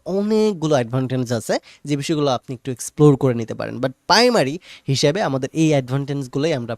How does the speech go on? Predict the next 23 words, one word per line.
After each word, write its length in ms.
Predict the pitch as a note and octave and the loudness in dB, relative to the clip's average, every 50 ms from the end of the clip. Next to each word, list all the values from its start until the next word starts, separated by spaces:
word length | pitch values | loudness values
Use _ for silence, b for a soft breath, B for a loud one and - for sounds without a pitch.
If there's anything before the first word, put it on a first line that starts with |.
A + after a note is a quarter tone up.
| _ | _
পেয়ে 180 | - F#3+ G#3 G#3 | 2 4 4 4
থাকি 200 | F3+ D3+ - C#3+ | 2 0 -2 -2
এবং 140 | D3 D#3 D#3+ - | -4 -4 -6 -6
personally 520 | - - G#3 - - A3+ E3 C3 C#3 - - | -8 -8 -6 -2 -2 -2 -2 -2 -4 -6 -8
আমি 200 | B2+ C3+ C#3 C#3 | -6 -4 -2 -2
এই 180 | C3+ C3+ C3+ | -2 -2 -2
অ্যাডভান্টেজগুলো 760 | B2 A2+ B2 B2 A#2+ C3+ C3 C#3 D#3 D3 C#3+ C3+ C3+ D3 C#3+ | -4 -6 -6 -2 -2 -2 0 0 0 -2 -2 0 0 0 0
পেয়েছি 400 | C#3+ - E3 E3+ G3+ G3+ - F#3+ | 2 4 4 4 4 4 2 0
বিধায় 280 | D#3 C#3 C3 C#3+ G3+ D4 - B B B B B B - | -2 -2 -2 -2 -4 -6 -8 B B B B B B -2
এই 100 | D#3+ D3+ | 0 2
জিনিসগুলোই 440 | C3 D3 D3 C#3+ C3 C3+ C3+ C3+ | 2 2 0 0 2 2 2 2
মেনশন 320 | B2+ A#2+ A#2 A2+ - B2+ A#2+ | 2 0 -2 -4 -6 -6 -4
করেছি। 360 | - A#2+ G#2+ G#2+ - - - _ B B B B | -4 -4 -4 -4 -6 -10 -16 _ B B B B
এটা 180 | - G#3 G#3+ A#3 | -6 -2 -2 0
ছাড়াও 200 | - G#3+ F#3+ E3+ | 0 2 2 2
আরও 140 | D3+ D3 C3 | 2 0 0
বেশ 360 | G#2+ D3 E3 F#3+ G#3 F#3 - | 2 4 4 4 4 2 0
কিছু 160 | - E3+ - | -4 -2 0
অ্যাডভান্টেজ 540 | C#3+ B2+ A2+ A2 A#2+ A#2+ A#2+ C3 C3 C3 A2 | 0 -2 -2 -2 -6 -6 -4 -4 -6 -6 -6
আমাদের 260 | G#2 G#2+ G#2+ G#2 G#2 | -6 -8 -8 -10 -10
কিন্তু 220 | - A2 G#2 - | -10 -10 -8 -8
দেওয়া 260 | G2+ G2+ G#2+ G2+ G2+ G2 | -8 -4 0 0 0 0
হয়। 200 | F#2+ G2+ - | 0 -4 -12